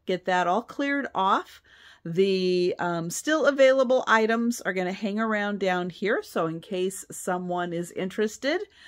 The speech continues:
I can grab it real easily. The solds are going upstairs 'cause that's where I'm gonna be heading as soon as I get that organized.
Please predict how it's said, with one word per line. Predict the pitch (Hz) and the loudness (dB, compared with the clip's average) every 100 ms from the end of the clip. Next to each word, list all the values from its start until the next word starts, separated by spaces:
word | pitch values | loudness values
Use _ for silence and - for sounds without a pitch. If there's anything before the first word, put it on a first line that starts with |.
| - - - | -20 -16 -6
I | 156 | -6
can | 151 156 | -4 -6
grab | 143 180 185 | 0 2 2
it | 190 | 2
real | 160 180 247 269 | 0 2 2 2
easily. | 220 220 226 220 240 339 - - - | 0 -2 2 2 2 -2 -10 -20 -2
The | 202 | -2
solds | - 269 302 311 311 | 2 2 2 0 -2
are | |
going | 262 262 262 247 - | 2 4 4 2 0
upstairs | - - 196 175 262 - | 0 0 2 2 2 -2
'cause | 185 | -6
that's | 220 302 - | -6 -8 0
where | 233 | 2
I'm | 202 247 | 2 2
gonna | 226 180 | 0 0
be | 170 | -2
heading | 175 185 165 220 | -2 -4 -4 -2
as | 180 - | -4 -4
soon | 196 196 | -4 -4
as | 185 | -2
I | 170 | -4
get | 160 165 - | -2 -4 0
that | 170 226 - | -2 -2 -6
organized. | 156 151 160 160 156 160 277 - | -6 -4 -4 -4 -4 -2 -4 -6